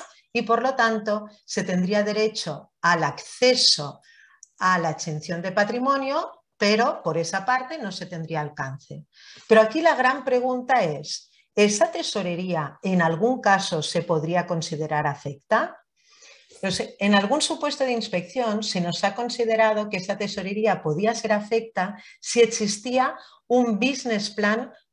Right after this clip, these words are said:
por parte de la holding para proceder a su reinversión en elementos afectos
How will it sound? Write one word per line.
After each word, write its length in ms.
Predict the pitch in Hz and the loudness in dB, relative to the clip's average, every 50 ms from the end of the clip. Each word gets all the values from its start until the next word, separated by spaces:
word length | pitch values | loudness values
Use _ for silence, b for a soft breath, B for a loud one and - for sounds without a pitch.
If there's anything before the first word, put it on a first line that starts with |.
| _ _ | _ _
por 200 | - 202 185 - | 2 2 2 2
parte 320 | - 214 214 214 208 180 160 | 0 0 0 2 0 -2 0
de 80 | 180 | 2
la 160 | 208 247 254 | 2 2 0
holding 460 | - - 233 226 220 202 233 247 247 - | 0 -2 -4 -2 -2 -4 -6 -6 -4 -4
para 220 | 220 190 190 185 | -2 -2 -2 -4
proceder 480 | 196 185 180 180 196 196 208 220 233 247 | -6 -8 -8 -8 -6 -4 -2 0 0 0
a 80 | 247 | 0
su 180 | 247 - 220 208 | 0 -2 -4 -2
reinversión 840 | 196 196 190 190 185 180 170 160 - - - - 202 175 151 143 B B B B B | -2 -2 -2 -2 0 0 -2 -2 -2 -4 -2 0 0 0 -2 -4 B B B B B
en 200 | - 180 175 175 | 2 2 4 4
elementos 580 | 175 170 175 175 185 214 226 226 254 247 - - | 4 4 2 4 4 2 2 0 -2 -2 -2 -2
afectos 720 | 208 208 - 262 269 269 269 - - 285 - 262 - | -4 -2 0 0 0 0 -2 -2 0 0 0 0 -4